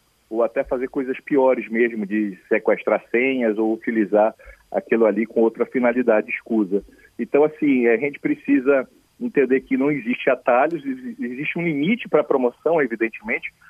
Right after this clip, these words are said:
mas, é, não há milagre, né? Como você falou, não tem almoço grátis, há alguma coisa por trás e, às vezes,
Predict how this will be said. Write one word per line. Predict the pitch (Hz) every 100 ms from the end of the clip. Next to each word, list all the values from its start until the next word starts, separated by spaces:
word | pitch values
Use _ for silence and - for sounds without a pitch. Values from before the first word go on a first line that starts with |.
| - - - -
mas, | 110 113 117 120 120 113 107 - _ - _ _
é, | - 101 104 98 107
não | 131 143
há |
milagre, | 139 175 131 117 - - -
né? | 107
Como | 110 135 123
você | -
falou, | - 135 120 131
não | 160
tem | 160 147
almoço | 139 135 135 -
grátis, | 127 127 131 _
há | 127
alguma | 135 147 147
coisa | - 131 127
por | - 127 -
trás | 113 117 113 _ _ _ _ _
e, | - 110
às | 110 113
vezes, | 113 117 123